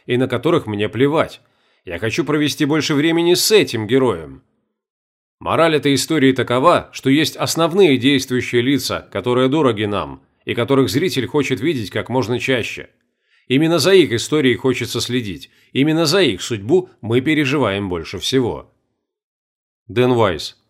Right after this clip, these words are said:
В книгу можно вставить сколько угодно параллельных историй, но в сериалах почему-то другие правила.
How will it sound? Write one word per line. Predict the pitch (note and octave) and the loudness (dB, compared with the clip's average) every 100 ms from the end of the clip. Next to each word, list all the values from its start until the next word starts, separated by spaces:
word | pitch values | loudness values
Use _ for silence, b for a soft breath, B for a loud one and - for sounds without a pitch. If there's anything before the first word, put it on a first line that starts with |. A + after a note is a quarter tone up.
| _ _ _ _ _ _ | _ _ _ _ _ _
В | _ | _
книгу | - G#2+ C3 G#2 | -4 0 0 0
можно | E2+ F2+ A2 | -4 -6 -6
вставить | - G2 G2 F#2+ | -4 -4 -4 -4
сколько | - A2+ C3+ | -2 0 0
угодно | D3+ D#3+ G2+ F#2+ | 2 0 0 -2
параллельных | G2+ G2 G2 G2 F#2+ | -2 -2 -2 -2 -4
историй, | G#2+ - G2 D2 C2+ _ _ - | -6 -4 -6 -6 -14 _ _ -8
но | A#2 | -4
в | |
сериалах | - C3+ B2+ A#2 A2+ | 0 2 2 0 -2
почему-то | B2 B2 A#2+ A#2 | -4 -2 -2 0
другие | B2+ C#3 B2 F2 | 0 0 0 -2
правила. | F2+ D#2+ D2 C2 | -6 -8 -10 -14